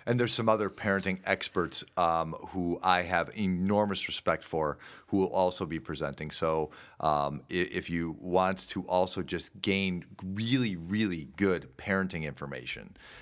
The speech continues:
and learn to be the best parent you can be, um, absolutely attend this thing. Y-,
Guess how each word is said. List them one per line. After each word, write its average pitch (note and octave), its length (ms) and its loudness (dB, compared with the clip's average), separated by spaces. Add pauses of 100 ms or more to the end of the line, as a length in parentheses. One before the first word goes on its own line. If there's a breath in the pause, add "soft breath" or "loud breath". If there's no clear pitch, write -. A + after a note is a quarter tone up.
(140 loud breath)
and D#2+ 260 0
learn F2+ 220 2
to E2 60 -4
be E2+ 120 -2
the D#2 100 -2
best E2+ 320 0
parent F2 400 -4
you D#2+ 100 -6
can D2+ 180 -8
be, F2 400 0 (420 loud breath)
um, D2 300 2 (160)
absolutely F2 1040 0 (220 loud breath)
attend F2 420 -2
this D#2 160 -6
thing. D2+ 420 -4
Y-, E2 220 -16